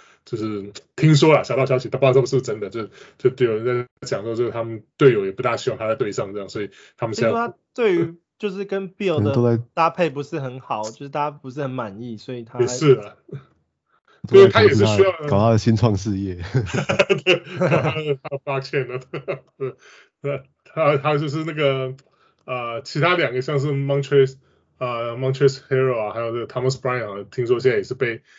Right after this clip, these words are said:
Speaker 1: 这个巫师丢到台面上，所以他们好像是非常积极的想要那个，呃，对这个 Sabonis 跟 Jeremy Grant 都非常有兴趣的。不过当然现在几乎每支球队都对 Jeremy Grant 有兴趣。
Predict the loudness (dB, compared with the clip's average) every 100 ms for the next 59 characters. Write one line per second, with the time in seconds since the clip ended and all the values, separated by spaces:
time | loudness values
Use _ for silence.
0 | _ _ _ -12 -6 -6 -4 -6 -4 -4
1 | -2 -2 -2 -4 -8 -10 -10 -8 -10 -2
2 | 2 2 2 -8 _ -4 -2 2 2 4
3 | 4 4 4 2 -4 -10 -8 -6 -6 -6
4 | -2 0 0 -4 _ _ _ -20 _ -4
5 | -2 -2 -2 -8 -10 _ _ _ -20 -10
6 | -8 -6 -2 -2 0 0 0 -4 -8 -12
7 | -8 0 2 2 0 -2 -2 -2 -2 0
8 | 2 2 -2 -2 -6 -6 -8 -14 -16 -16
9 | -16 -16 -6 -2 2 2 2 0 -2 -4
10 | -20 -4 0 2 0 0 0 2 6 6
11 | 6 4 4 2 0 0 -2 -4 -4 -4
12 | -2 -4